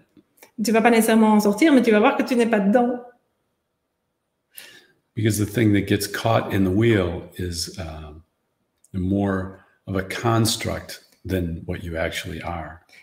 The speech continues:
Speaker 1: Parce que ce qui est pris dans la roue de l'illusion, c'est plus une construction mentale plutôt que ce que tu es vraiment, plutôt que ta véritable nature.
Speaker 2: And this getting caught in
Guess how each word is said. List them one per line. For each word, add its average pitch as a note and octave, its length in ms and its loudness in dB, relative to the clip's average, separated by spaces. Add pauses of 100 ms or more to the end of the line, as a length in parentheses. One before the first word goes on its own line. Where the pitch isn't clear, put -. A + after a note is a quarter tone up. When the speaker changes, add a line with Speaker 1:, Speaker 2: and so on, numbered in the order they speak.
(120)
Speaker 1:
Parce A3 160 -2
que G#3+ 280 2
ce - 100 -4
qui A#3+ 100 2
est A3+ 100 2
pris C#4 460 2
dans G3+ 100 2
la G#3 100 4
roue A3 120 2
de G3+ 60 2
l'illusion, G#3+ 500 6 (260)
c'est - 200 -2
plus C4+ 280 2
une A3+ 220 2
construction A#3 580 0
mentale A3 580 4 (280)
plutôt B3 320 4
que A#3+ 120 2
ce G#3+ 80 0
que A3 100 2
tu G#3+ 280 2
es G3+ 320 2
vraiment, G3 600 4
plutôt G3+ 260 2
que G3+ 100 -2
ta F#3 120 -2
véritable F#3+ 480 4
nature. G3 480 0 (600)
Speaker 2:
And G#2+ 100 6
this G2+ 220 4
getting G2+ 360 6
caught - 580 0
in F#2 440 2